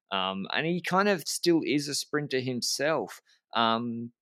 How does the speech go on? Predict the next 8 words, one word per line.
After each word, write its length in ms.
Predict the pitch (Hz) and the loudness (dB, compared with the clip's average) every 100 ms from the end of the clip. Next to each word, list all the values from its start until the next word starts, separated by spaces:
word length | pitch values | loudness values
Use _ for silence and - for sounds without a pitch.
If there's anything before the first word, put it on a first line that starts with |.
| _ | _
but 160 | 143 135 | 4 4
for 220 | - 156 | 4 2
Bike 420 | 123 135 143 147 | 6 6 6 2
Exchange, 840 | 123 - - 95 85 60 64 - - _ _ - | -4 -4 -2 -2 -2 -4 -6 -8 -8 _ _ -4
on 200 | 104 113 | 0 2
the 100 | 113 | 0
day 680 | 101 117 120 131 127 120 107 | 4 4 6 6 4 2 0
that, 480 | 107 98 95 - - | 0 2 0 -4 -10